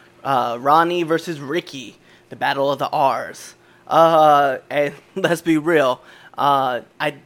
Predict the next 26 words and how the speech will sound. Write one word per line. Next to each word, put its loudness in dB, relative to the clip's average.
I, -10
this -4
fight 2
was -4
definitely -8
a -6
lot -4
closer -6
than -6
I -4
thought -4
it -8
was -10
gonna -10
be. -10
Uh, -4
Ricky -10
did -2
come -4
out 0
on -4
top, -2
fifteen -8
and -8
one. -4
He -8